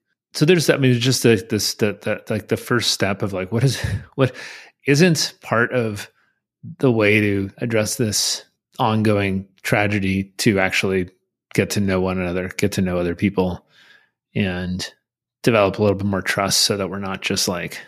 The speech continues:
every, everybody's a threat. And then, you know, you add the component, it's very clear here, older white man, young black man, like, kind of what was going on in that situation. And so that, you know, that, that puts a spin on it. It makes it different.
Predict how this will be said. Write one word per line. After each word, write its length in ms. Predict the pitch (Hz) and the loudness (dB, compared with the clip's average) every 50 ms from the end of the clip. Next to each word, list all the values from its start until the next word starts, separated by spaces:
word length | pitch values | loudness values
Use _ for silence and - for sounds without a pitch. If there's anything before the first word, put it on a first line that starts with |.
| _ _ _ _ _ _ _ _ _ _ _ _ _ _ _ _ _ _ _ _ _ _ _ _ | _ _ _ _ _ _ _ _ _ _ _ _ _ _ _ _ _ _ _ _ _ _ _ _
every, 400 | - 143 113 98 101 98 98 98 _ - | -2 -2 0 2 0 0 -2 -4 _ -8
everybody's 800 | - 120 110 110 104 104 107 _ _ _ - 123 113 107 101 98 | -8 -4 -2 -2 -4 -4 -8 _ _ _ 2 2 2 2 0 0
a 80 | 90 | -4
threat. 400 | - - - 107 101 95 - - _ | -6 -4 0 0 0 0 0 -4 _
And 140 | 127 127 135 | -2 0 2
then, 100 | 131 127 | 2 4
you 120 | 117 113 | 2 2
know, 80 | 98 95 | 0 0
you 160 | 98 98 117 | -2 -2 0
add 260 | 104 110 107 104 98 | 0 0 0 0 0
the 80 | 98 101 | -2 -4
component, 540 | - - 113 98 - 117 113 101 101 98 - | -2 -2 -4 0 2 2 2 2 0 -2 -4
it's 160 | 107 - - | -6 -6 -6
very 260 | - - 120 104 98 | 0 2 2 2 2
clear 320 | 92 - - 107 98 92 85 | -2 -2 -2 -2 0 0 -2
here, 200 | 87 85 87 - | -2 -4 -6 -6
older 280 | - 101 101 98 104 104 | -4 -4 -2 0 0 0
white 200 | 98 95 101 98 | 2 0 -2 0
man, 340 | 90 98 98 95 92 92 87 - | 0 -2 0 0 0 -2 -2 -2
young 220 | - 104 98 95 | -2 0 0 0
black 280 | 92 92 95 98 - - | 0 0 -2 -4 -4 -4
man, 400 | 113 98 95 92 92 92 95 _ _ - - - - - - - _ _ _ _ _ _ _ _ _ - | -2 -2 -2 -2 -4 -4 -6 _ _ -20 -20 -20 -20 -20 -20 -20 _ _ _ _ _ _ _ _ _ -4
like, 320 | - 85 - - - - - - - _ _ _ _ _ - | -2 -2 -2 -4 -6 -10 -14 -16 -20 _ _ _ _ _ -2
kind 180 | - 117 101 | 0 0 0
of 80 | 95 95 | 2 2
what 160 | 185 190 - | 0 0 0
was 140 | - 107 - | -2 -6 -2
going 220 | - - 92 90 | -2 -2 -2 -2
on 280 | - - 190 - - - _ _ _ _ | -2 -2 -2 -4 -6 -10 _ _ _ _
in 120 | - 110 | 0 0
that 180 | 101 92 90 - | 0 0 0 -2
situation. 640 | - 101 - - 107 101 95 - - 104 98 95 | -2 0 0 2 2 2 2 2 0 0 -2 -2
And 240 | 92 90 92 95 95 _ _ _ _ _ _ - | -2 -4 -4 -6 -8 _ _ _ _ _ _ -6
so 220 | - - 127 104 | 0 0 2 4
that, 260 | 98 101 107 104 - - | 4 2 2 0 0 2
you 100 | 143 113 | 2 2
know, 160 | 92 92 98 | 2 0 -4
that, 360 | 101 - 101 95 - - _ | -2 0 -2 -2 -2 -8 _
that 140 | - 110 110 | -4 -2 -2
puts 160 | - 104 - | -2 -6 -6
a 60 | 110 | -4
spin 340 | 101 - - - - 110 92 | -2 -2 -2 0 0 0 0
on 160 | 87 85 82 | 0 -4 -6
it. 60 | 82 | -6
It 80 | 90 95 | -4 -2
makes 220 | 104 104 98 - | -2 -2 -2 -2
it 100 | - 90 | -4 -4
different. 340 | - 90 90 - 98 90 - | -4 -6 -6 -4 -6 -6 -6